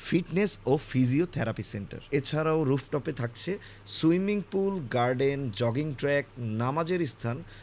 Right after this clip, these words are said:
লাইব্রেরি। জমির প্রতিটি শেয়ারে পাচ্ছেন তিন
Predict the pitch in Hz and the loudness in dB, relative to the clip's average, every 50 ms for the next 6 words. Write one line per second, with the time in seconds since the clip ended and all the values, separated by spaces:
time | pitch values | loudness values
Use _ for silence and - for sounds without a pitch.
0 | - - - 107 113 120 127 127 123 101 92 101 95 78 73 - - - - - | -16 -8 -2 2 4 4 4 4 4 2 -2 -4 -6 -8 -10 -14 -18 -20 -20 -20
1 | - - - - 110 107 131 151 165 180 208 208 - - 151 139 127 170 160 180 | -20 -20 -14 -10 -2 4 6 6 6 6 4 2 2 0 0 0 2 0 0 0
2 | - - 156 143 143 147 135 147 131 - - - 151 147 131 - - - 156 175 | 2 2 4 4 2 2 0 0 -2 -2 -2 -4 -4 -4 -4 -6 -6 -4 -2 0